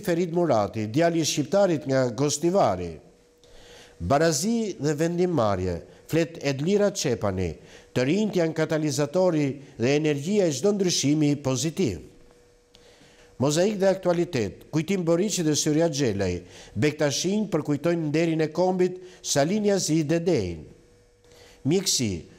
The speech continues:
zbulot lidhja mes ulçerës dhe diabetit, shkaktarët e astmës, ekzemës dhe tumorit të zorës së trash. Shpendi Topollaj, inxhinier Fadil Kërtusha, njeriu i kontributeve të mëdha.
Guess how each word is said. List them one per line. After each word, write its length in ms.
zbulot 440
lidhja 400
mes 240
ulçerës 560
dhe 80
diabetit, 720
shkaktarët 720
e 80
astmës, 600
ekzemës 640
dhe 220
tumorit 420
të 160
zorës 380
së 100
trash. 360
Shpendi 400
Topollaj, 640
inxhinier 400
Fadil 320
Kërtusha, 560
njeriu 320
i 80
kontributeve 720
të 160
mëdha. 260